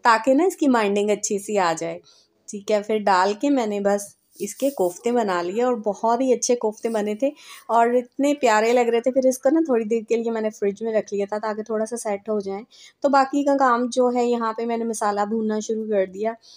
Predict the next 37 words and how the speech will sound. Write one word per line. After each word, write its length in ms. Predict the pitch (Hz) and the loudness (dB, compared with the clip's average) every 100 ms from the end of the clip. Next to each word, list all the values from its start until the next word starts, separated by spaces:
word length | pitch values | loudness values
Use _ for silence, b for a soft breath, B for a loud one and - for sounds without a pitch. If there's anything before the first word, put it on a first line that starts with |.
| B - | B -4
और 260 | 226 226 | 2 4
इसको 260 | 226 240 262 | 4 0 0
बहुत 240 | 220 226 240 | 2 2 2
ज़्यादा 200 | 240 226 | 2 2
ब्राउन 320 | 220 202 202 | 2 0 0
नहीं 220 | 214 254 285 | 0 0 0
किया 280 | 240 208 | 0 0
था 160 | 190 208 | 0 -2
मैंने, 280 | 196 190 240 320 b b _ | -4 -6 -8 -10 b b _
ठीक 180 | 208 196 | -12 -2
है। 200 | 226 233 | 2 4
और 200 | - 214 | 4 2
टमाटर 480 | 208 208 196 180 240 | 0 -2 -2 0 0
डाले 320 | 285 269 214 202 | 2 2 2 -2
इसके 260 | 196 - | -4 -8
अंदर 300 | 202 185 185 196 b b | -8 -6 -8 -12 b b
और 200 | 196 214 | 0 2
रेगुलर 360 | 214 214 220 233 | 4 2 2 2
मसाले 460 | 233 226 208 196 226 | 0 0 2 2 2
डाल 320 | 208 180 214 | 2 2 0
के 220 | 254 285 202 | -2 -2 -2
और 180 | - | -2
बस 240 | 214 214 220 | 0 -2 -2
इसको 220 | 220 - | -6 -4
अच्छा 500 | 247 - 220 - 285 | -4 -6 -10 -2 -2
सा 160 | 285 285 | 0 0
मसाला 420 | 262 254 208 208 | 0 2 0 0
मैंने 220 | 220 220 | -2 -2
भून 240 | 214 208 190 | -2 0 -2
लिया 240 | 185 202 | -2 -4
था। 180 | 202 262 - B B - | -2 -6 -8 B B -2
और 160 | 226 | -2
फिर 300 | 214 240 233 240 233 233 _ | 2 2 2 2 0 -2 _
देख 340 | 190 208 226 | -2 0 0
लें 80 | 240 | 0
यहाँ 360 | 247 233 226 220 | 0 0 -2 -4
पे 160 | 226 | -4